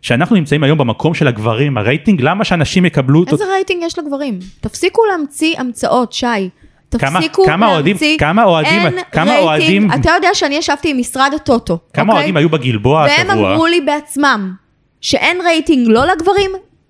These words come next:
Speaker 2: ולא לנשים. אין.
Speaker 1: כמה
Speaker 2: אז
Speaker 1: אוהדים היו,
Speaker 2: תפסיקו לנפנף
Speaker 1: כמה
Speaker 2: בזה.
Speaker 1: אוהדים היו בגלבוע
Speaker 2: לא
Speaker 1: השבוע
Speaker 2: קונה את
Speaker 1: מול
Speaker 2: זה.
Speaker 1: כמה
Speaker 2: אני רוצה לראות נתונים קונקרטיים.
Speaker 1: תסתכל-,
Speaker 2: תראו לי.
Speaker 1: פה, ת-, ת-, ת-,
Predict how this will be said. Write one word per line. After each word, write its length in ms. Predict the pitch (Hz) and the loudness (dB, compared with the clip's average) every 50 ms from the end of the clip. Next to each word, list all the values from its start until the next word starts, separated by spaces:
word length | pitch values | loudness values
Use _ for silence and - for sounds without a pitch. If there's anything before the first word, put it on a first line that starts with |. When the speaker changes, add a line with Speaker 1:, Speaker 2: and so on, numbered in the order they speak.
| _ - | _ -12
Speaker 2:
ולא 380 | 208 202 262 302 311 302 262 247 | -4 0 0 2 2 2 2 2
לנשים. 540 | 226 208 196 190 - - - 170 165 175 185 - _ _ _ - | 2 0 0 -2 -4 -4 -4 -4 -6 -6 -12 -16 _ _ _ -2
אין. 280 | 349 403 370 294 220 175 - _ - | 0 0 0 0 -2 -2 -4 _ -2
Speaker 1:
כמה 200 | 160 190 220 254 | -2 0 2 2
Speaker 2:
אז 60 | 220 | 2
Speaker 1:
אוהדים 260 | 185 160 156 208 202 | 2 2 0 0 2
היו, 120 | 175 196 | 2 2
Speaker 2:
תפסיקו 160 | - - - 539 | 0 2 2 0
לנפנף 440 | 539 508 508 508 - - 466 466 | 0 0 -2 -8 -8 -4 -4 -2
Speaker 1:
כמה 100 | - 143 | 0 0
Speaker 2:
בזה. 100 | 143 - | 0 2
Speaker 1:
אוהדים 380 | 208 196 165 - 320 262 220 151 | 2 2 2 0 0 0 0 0
היו 120 | 143 160 | -2 -2
בגלבוע 460 | 143 151 131 120 113 107 107 123 131 147 | -2 -2 -2 -2 -4 -4 0 0 0 0
Speaker 2:
לא 60 | 170 | 0
Speaker 1:
השבוע 200 | 156 - 170 147 160 | 0 0 0 2 2
Speaker 2:
קונה 140 | 190 196 | 0 0
את 40 | 170 | 0
Speaker 1:
מול 100 | 151 156 | 0 0
Speaker 2:
זה. 80 | 196 - | 0 0
Speaker 1:
כמה 200 | - 151 156 269 | 0 0 0 0
Speaker 2:
אני 140 | 311 349 359 | 0 0 -2
רוצה 300 | 359 370 - 403 349 311 | -4 -4 -4 -4 -4 -4
לראות 280 | 302 294 294 311 302 | -2 -2 -4 -4 -4
נתונים 500 | 311 302 302 294 277 262 277 285 285 277 269 _ | -6 -8 -4 -4 -4 -2 -2 -4 -6 -8 -10 _
קונקרטיים. 760 | - 311 294 285 285 262 285 - 254 262 262 262 - - 147 | -8 -6 -4 -4 -6 -8 -10 -6 -4 -4 -4 -4 -2 -2 -2
Speaker 1:
תסתכל-, 160 | 190 185 156 - | 0 0 -2 0
Speaker 2:
תראו 300 | 285 277 277 320 370 381 | -2 -2 0 -2 0 0
לי. 180 | 359 262 196 - | 0 -2 -2 -4
Speaker 1:
פה, 100 | - 196 175 | -4 -4 -4
ת-, 20 | |
ת-, 40 | 175 | -2
ת-, 200 | 196 226 202 214 | -2 -2 -2 0